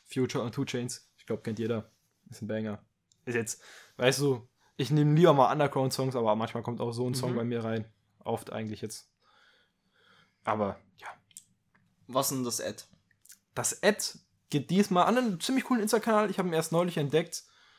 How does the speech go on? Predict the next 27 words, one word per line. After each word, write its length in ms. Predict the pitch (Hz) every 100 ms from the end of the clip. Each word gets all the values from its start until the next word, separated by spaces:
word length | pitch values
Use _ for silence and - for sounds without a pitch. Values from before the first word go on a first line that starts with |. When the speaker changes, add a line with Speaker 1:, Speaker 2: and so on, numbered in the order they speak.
| _ _ _
Speaker 1:
Ich 120 | - -
glaub, 320 | 147 151 151
das 180 | 143 131
ist 200 | 147 -
so 200 | 139 135
ein 460 | 135 131 131 139 -
Kanal, 320 | 131 135 156
den 180 | 139 131
sehr 140 | 147
viele 180 | 147 143
in 60 | 131
Deutschland 240 | 135 139
sogar 200 | 131 117
kennen. 300 | - 143 214 - _ _ _ _ _ _ _ _ _
Und 300 | 143 139 127 - - _ -
das 100 | -
ist 60 | -
einfach 300 | 113 - - _
wirklich 300 | 123 117 113
ein 320 | 123 117 113 - _ - _ _
sehr, 160 | 127 127
sehr 120 | 117
schöner 420 | - 131 127 123
Insta-Kanal. 720 | 139 139 131 123 127 131 - -
Travel 480 | - 139 170 165 131
for 260 | - 135
Love 320 | 127 147 202